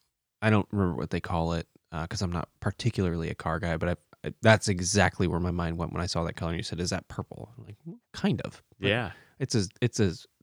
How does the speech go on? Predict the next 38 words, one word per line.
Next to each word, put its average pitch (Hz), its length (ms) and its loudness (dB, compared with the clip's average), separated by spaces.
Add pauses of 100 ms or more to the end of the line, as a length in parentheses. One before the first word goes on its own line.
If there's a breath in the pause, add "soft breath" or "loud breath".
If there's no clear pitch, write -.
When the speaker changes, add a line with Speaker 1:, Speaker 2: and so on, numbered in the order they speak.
(240)
Speaker 1:
purple 143 380 4
as 117 100 8
you 113 80 8
can 104 120 2
get 104 180 6
before 90 260 2
you 80 60 2
get - 180 -4
to - 60 -10
black. - 400 -4 (340)
And 127 120 4
Speaker 2:
And 117 60 6
Speaker 1:
it's - 200 0 (320)
beautiful. 90 1300 6
Speaker 2:
Beautiful. 110 400 2
It's - 100 -6
a 98 60 -6
sunburst 120 520 2
dial, 92 360 6
just 90 280 -4
like 98 200 2
you 98 100 2
would 95 100 0
expect. 87 580 -2
It's 92 160 -6
got 98 220 6
a 90 240 2
minute 95 340 -2
track 85 600 -2 (380 soft breath)
around 90 280 0
the 90 120 -2
outside, 82 760 -4 (120)
uh, 87 380 -4
s-, - 240 -12
stick - 420 -2
hands, 104 480 2
stick - 260 -2
markers, 90 800 0